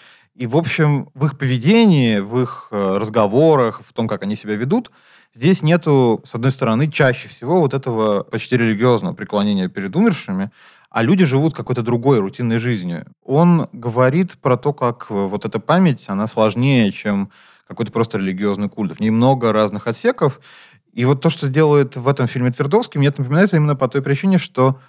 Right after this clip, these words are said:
да, он не захотел заниматься какой-то сомнительной исторической реконструкцией, показывать террористов и захваченных людей, потому что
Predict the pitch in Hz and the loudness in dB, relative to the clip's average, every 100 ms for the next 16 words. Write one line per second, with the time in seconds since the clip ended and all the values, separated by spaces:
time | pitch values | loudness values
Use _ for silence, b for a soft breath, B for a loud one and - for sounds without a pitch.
0 | b b 139 147 110 107 131 127 151 135 | b b 0 2 2 0 -2 0 0 2
1 | 160 123 113 120 131 123 - 101 117 107 | 2 0 0 0 2 0 -4 -10 -8 -6
2 | 101 - 123 135 135 113 101 101 - 117 | -6 -2 2 2 2 0 0 -2 -2 -4
3 | 110 - 110 101 - - 196 214 175 151 | -6 -6 -8 -4 -6 0 2 2 0 2
4 | 135 127 120 117 110 101 98 95 107 101 | 2 2 -2 0 -2 -2 -8 -6 -2 -2
5 | 101 117 - 98 98 98 - 98 - 104 | -4 -10 -10 -12 -8 -10 -8 -10 -8 -12
6 | 113 117 165 190 151 110 110 113 - 110 | -10 -4 2 2 0 -6 -4 -4 -4 -6